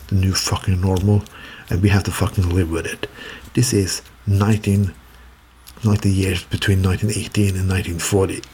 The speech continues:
all fucking over again. Einstein said he felt World War Three was gonna be fought by sticks. I don't think so. It's gonna be fought with weapons, horrible weapons,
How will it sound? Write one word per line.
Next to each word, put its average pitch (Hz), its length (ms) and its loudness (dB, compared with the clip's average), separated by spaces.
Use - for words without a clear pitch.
all 107 260 6
fucking 95 420 0
over 87 240 2
again. 87 320 -4
Einstein 117 400 2
said 95 360 0
he 110 180 2
felt 107 460 0
World 107 340 2
War 98 260 2
Three 98 220 2
was 82 220 -4
gonna 90 240 0
be 90 120 0
fought 87 220 -2
by 78 140 -10
sticks. - 680 -4
I 113 140 0
don't 92 140 0
think - 200 -6
so. - 300 -6
It's - 100 -6
gonna 104 140 2
be 95 60 2
fought - 260 0
with 82 180 -4
weapons, - 560 -4
horrible 101 540 2
weapons, 85 540 -6